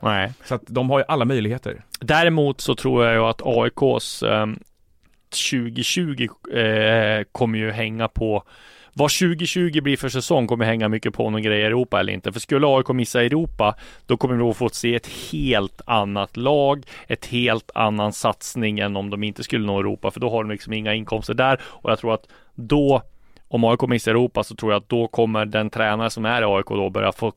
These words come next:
Speaker 1: satsa på unga spelare, börja satsa på egna spel. De kommer inte ha alls lika mycket pengar att värva för, och då kan vi räkna nog med att Tarek El Nossi försvinner direkt, för att
Speaker 2: Mm.
Speaker 1: då har de inte råd att förlänga med honom. Så att här blir det ju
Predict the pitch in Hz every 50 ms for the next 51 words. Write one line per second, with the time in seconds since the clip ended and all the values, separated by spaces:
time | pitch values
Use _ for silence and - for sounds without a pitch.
0 | - 90 - - 104 - - - - - 107 - 127 117 113 113 117 123 - -
1 | 131 120 110 110 113 110 110 110 107 107 104 - 104 95 101 104 98 101 95 117
2 | 117 110 110 113 107 - - 123 110 107 104 107 101 - 110 110 107 - 98 95
3 | 110 113 - 123 123 120 113 - 117 117 - 113 110 110 101 113 - 107 104 101
4 | 104 104 104 123 123 120 117 131 139 - 139 131 131 131 - - - - - -
5 | - - - 113 110 120 117 110 - 110 107 107 104 101 98 - - 104 104 104
6 | 101 98 98 98 - - 101 98 98 98 - 107 101 101 104 113 113 - - 104
7 | 101 98 - 113 101 98 95 101 101 104 110 120 123 - - - - - - 110
8 | 107 - 104 98 98 101 101 101 95 - 110 107 104 101 - - 107 101 101 98
9 | 98 104 101 104 104 104 110 113 113 - 117 107 - 107 101 123 127 127 120 113
10 | 110 110 107 110 107 104 104 104 101